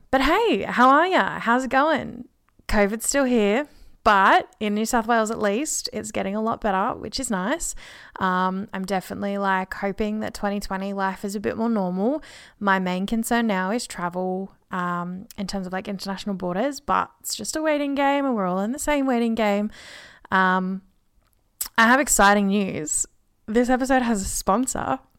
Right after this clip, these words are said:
<laughs> I don't know that I can actually say that. I mean, it, okay, we'll call it a sponsor 'cause I'm the one who makes those decisions. So this episode is sponsored by Fiverbox, which is a alcohol, cocktail and gift boxing company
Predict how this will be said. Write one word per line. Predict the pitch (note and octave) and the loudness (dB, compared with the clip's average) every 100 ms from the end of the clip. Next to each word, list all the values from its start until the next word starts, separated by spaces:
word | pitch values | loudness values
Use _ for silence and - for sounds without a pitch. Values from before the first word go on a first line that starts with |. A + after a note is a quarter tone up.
| _ | _
<laughs> | - _ - | -20 _ 4
I | - - - - - - - _ _ - | 4 4 -2 -18 -20 -20 -20 _ _ -6
don't | A3 B3 | -2 0
know | C4+ | -2
that | D#4+ - | -2 0
I | C#4+ | 0
can | - G#3 | 0 -4
actually | - - A3 | -6 -6 -6
say | - - | -4 -4
that. | F#2+ E3 G3+ - - - - - - _ _ - | -4 -6 -8 -8 -10 -10 -12 -16 -20 _ _ 2
I | A#3+ | 4
mean, | C4 C4+ C4 A#3+ - | 6 4 2 0 2
it, | - - - - | 2 0 -4 0
okay, | D#4 A#3 F3 A3 | 4 2 0 -4
we'll | - C#4 | -2 4
call | D#4 | 4
it | A#3+ | 4
a | G3 | 2
sponsor | - E3 D#3+ | -4 -6 -6
'cause | D3+ G#3 F#3+ - | -6 -8 -6 0
I'm | G3 | 0
the | F#3+ | 0
one | F3+ | -4
who | F3 | -4
makes | F#3+ - | -4 -2
those | A3+ | -4
decisions. | G#3+ A3+ D4+ G3+ E3+ - - - - | -2 -4 -4 -4 -8 -14 -16 -18 -6
So | C4+ | -2
this | C#4+ | 2
episode | F#4+ G4 F4+ | 2 2 2
is | E4+ | 2
sponsored | B3 G#3+ G#3 | -2 -2 -2
by | G3 | -2
Fiverbox, | G3+ - C4 D4 G#3 F3+ - - - - | 0 4 6 6 4 2 0 -2 -4 -2
which | G3+ G3 - - | -2 -2 -4 -6
is | G3 F#3 F3+ F#3 | -6 -4 -6 -6
a | F#3+ F#3 F#3 | -6 -6 -4
alcohol, | G#3 G#3 - G#3+ | -4 -2 2 2
cocktail | - G3 - F3+ | 2 -2 -2 -2
and | F3+ F#3+ | -2 -4
gift | F#3 F3 - - - | -6 -8 -10 -16 -8
boxing | E3+ - - F3+ E3 - | -6 -6 -8 -8 -10 -8
company | - F#3+ - - C4+ | -4 -4 -4 -6 -6